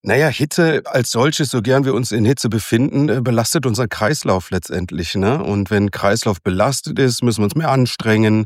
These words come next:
Also unsere Erfahrung zeigt, dass Menschen, die stark belastet sind, eher verunfallen. Gerade im Sommer, ne, selbst wenn man meint, es geht noch gut, ist es so, dass das meistens ohne Vorwarnung eintritt. Wir haben die Fälle,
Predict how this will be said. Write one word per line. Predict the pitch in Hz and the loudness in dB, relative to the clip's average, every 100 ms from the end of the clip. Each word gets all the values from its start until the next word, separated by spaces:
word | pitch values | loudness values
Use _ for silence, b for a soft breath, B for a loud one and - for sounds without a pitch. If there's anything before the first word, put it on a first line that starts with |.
| 104 | -2
Also | 101 117 | -8 -4
unsere | 123 110 | -4 -2
Erfahrung | 123 - 117 113 | -4 0 0 0
zeigt, | 101 113 107 98 | -2 0 0 0
dass | 104 - | -4 0
Menschen, | 107 113 123 | 0 0 0
die | 104 107 101 | 0 -2 -4
stark | - - 107 - | -4 0 0 0
belastet | 104 107 101 110 95 | 0 0 0 -4 -2
sind, | 101 98 92 - | 0 0 -2 0
eher | 113 143 | 2 2
verunfallen. | 135 127 127 117 113 107 107 104 101 | 0 0 0 0 0 0 0 -2 -4
Gerade | 98 110 117 | 0 0 0
im | 117 | -2
Sommer, | 120 113 110 110 110 - | 0 2 4 2 0 -2
ne, | 117 | -2
selbst | 113 107 | 0 -2
wenn | 117 123 | 0 2
man | 113 | 2
meint, | 113 110 | 2 0
es | 113 - | -2 -4
geht | 117 | -2
noch | 104 - | -2 0
gut, | 156 139 - | 0 0 -2
ist | 123 120 | -2 0
es | |
so, | 113 | 0
dass | 120 123 | 0 -2
das | - 117 | -2 -2
meistens | 117 117 117 | 0 0 -4
ohne | - 131 123 | -2 0 0
Vorwarnung | - 127 113 113 113 110 | 2 2 4 2 2 0
eintritt. | 104 131 120 120 110 - 117 | 0 -2 -2 -4 -4 -4 -8
Wir | 117 | -6
haben | 110 104 110 104 | -4 -2 -4 -4
die | 120 | -8
Fälle, | 113 117 110 107 | -4 0 2 2